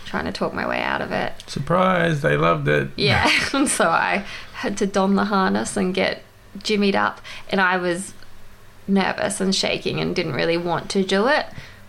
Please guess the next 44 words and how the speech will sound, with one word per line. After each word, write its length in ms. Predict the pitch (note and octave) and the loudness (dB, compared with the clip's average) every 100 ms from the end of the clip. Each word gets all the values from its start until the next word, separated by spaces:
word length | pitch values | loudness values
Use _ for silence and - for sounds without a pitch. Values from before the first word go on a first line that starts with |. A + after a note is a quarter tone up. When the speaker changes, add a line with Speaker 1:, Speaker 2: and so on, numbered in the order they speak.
| - | -2
Speaker 1:
But 120 | F#3+ | 0
I 120 | F3+ | 2
knew 220 | F3 E3+ | 2 0
that 140 | D#3 D#3 | 0 -2
because 260 | F#3 F3+ F3 | -2 -4 -4
the 80 | |
boys 380 | D#3+ D#3+ E3 E3 | -2 2 2 2
were 80 | E3+ | 0
in 220 | - D#3+ | 0 0
the 80 | E3 | 0
harnesses 560 | F3 D#3 D#3 F3+ E3+ E3 | 2 0 0 0 2 2
and 180 | E3+ | 0
they 160 | E3 E3+ | 0 0
just 240 | E3 F#3+ | 0 0
survived 440 | - F3 E3 F3+ F#3 | 0 0 0 -2 -2
it 100 | D#3 | -2
and 100 | E3 | 0
they 100 | D#3+ | 0
wanted 320 | E3+ A3 G#3+ | 2 2 2
to 80 | G#3 | 2
do 100 | G3+ | 2
it 80 | G3 | 2
again, 260 | G3 F#3 | 2 0
it 100 | D3+ | 0
must 220 | D#3 - - | -2 -4 -2
be 120 | E3 | 0
okay. 600 | D#3 - F3 - - F#3+ - - - - - - | -2 -2 -4 -4 -4 -8 -10 -16 -14 -16 -16 -2
But 120 | F#3 | 0
I 120 | F3 | 0
hated 300 | F3 E3 E3 | 0 0 0
the 100 | D#3+ | -2
thought 180 | E3+ A#2+ | 0 0
of 60 | |
having 240 | F#3 E3 F3 | 0 -2 -2
to 80 | F3+ | -4
pull 320 | F3+ E3 D#3+ | 0 0 0
the 140 | D#3+ | -2
rope, 300 | D#3+ C3 - | 0 0 0
the 100 | - E3 | -4 -2
manual 320 | D#3+ D#3 D3+ | 0 0 0
release, 460 | E3 E3 D#3 F#3 | 0 0 0 -2
because 260 | - F#3 F3+ | -6 -4 -2
I 80 | E3+ | -2
thought, 320 | - D#3+ - | 0 0 -2